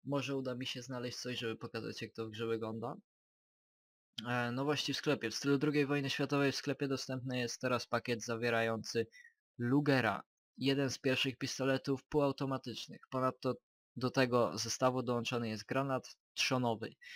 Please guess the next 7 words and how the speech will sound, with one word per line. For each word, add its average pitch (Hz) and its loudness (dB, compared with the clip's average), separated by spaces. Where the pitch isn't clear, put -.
przypominający 120 -2
M 113 -4
sześćdziesiąt 107 -6
siedem. 101 -12
Dziękuję. 107 -2
Najpierw 127 -4
kapsułki. 123 -8